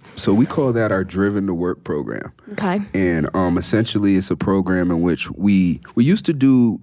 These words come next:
Speaker 1: B two C, but we realized it's more beneficial if we do B two B with it. So we
Speaker 2: Mm-hmm.
Speaker 1: really focus on partnering with organizations. It starts with education on commuter benefits.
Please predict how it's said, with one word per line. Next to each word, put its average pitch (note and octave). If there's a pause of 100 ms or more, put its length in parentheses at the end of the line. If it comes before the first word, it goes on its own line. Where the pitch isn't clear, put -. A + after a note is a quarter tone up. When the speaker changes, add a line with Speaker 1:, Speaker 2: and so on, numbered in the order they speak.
(120)
Speaker 1:
B A2+
two G#2+ (100)
C, G#2+ (260)
but F#2
we G2+
realized F#2+
it's F#2+
more F#2
beneficial E2+
if -
we G2
do D#2+
B D2+
two D2
B E2+
with G2+
it. A#2
So -
we G#2+
Speaker 2:
Mm-hmm. G#2
Speaker 1:
really F#2+
focus G2+
on D#2
partnering F2+
with E2
organizations. F2+ (380)
It -
starts A#2+
with G#2+
education F#2+
on E2+
commuter F#2
benefits. F#2